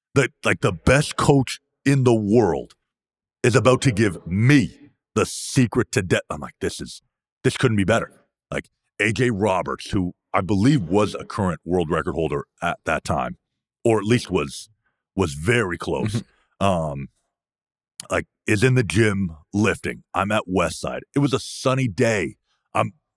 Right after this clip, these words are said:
Speaker 1: I'm gonna pull a ninety pound P R, and,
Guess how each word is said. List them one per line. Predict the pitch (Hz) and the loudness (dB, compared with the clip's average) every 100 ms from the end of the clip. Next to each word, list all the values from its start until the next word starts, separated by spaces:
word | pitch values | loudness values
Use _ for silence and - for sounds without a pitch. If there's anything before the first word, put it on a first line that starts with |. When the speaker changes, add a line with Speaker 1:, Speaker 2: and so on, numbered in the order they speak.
| - | -2
Speaker 1:
I'm | 113 101 | 0 2
gonna | 135 | 2
pull | - 156 127 | 2 2 2
a | 85 - _ _ - | -2 -6 _ _ -8
ninety | 85 87 98 113 110 | -4 -2 0 0 -2
pound | - 98 101 - | 0 0 0 0
P | 101 | 2
R, | 85 85 120 - _ _ _ _ | 2 2 0 -6 _ _ _ _
and, | 113 107 | 0 0